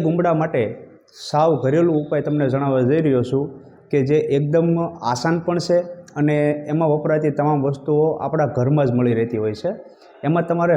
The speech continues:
હળદરના પાવડરનો ઉપયોગ કરવાનો છે. હળદરના પાવડરને ઘી સાથે, જો ઘી ન મળે તો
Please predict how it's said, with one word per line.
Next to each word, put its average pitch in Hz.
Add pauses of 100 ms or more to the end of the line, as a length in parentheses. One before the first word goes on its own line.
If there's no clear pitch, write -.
હળદરના 156
પાવડરનો 151
ઉપયોગ 135
કરવાનો 117
છે. 156 (1200)
હળદરના 180
પાવડરને 165 (1200)
ઘી 175
સાથે, 139 (360)
જો 147 (160)
ઘી 147
ન 202 (120)
મળે 127 (380)
તો 170